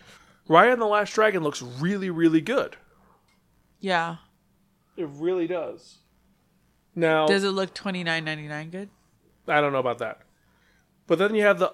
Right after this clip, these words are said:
Speaker 1: upcoming feature film Encanto, which features new songs by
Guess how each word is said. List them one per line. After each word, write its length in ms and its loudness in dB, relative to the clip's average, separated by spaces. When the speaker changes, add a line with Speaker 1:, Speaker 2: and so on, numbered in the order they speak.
Speaker 1:
upcoming 800 -2
feature 320 -6
film 420 2
Encanto, 800 0
which 240 -6
features 540 -4
new 340 0
songs 600 -2
by 280 2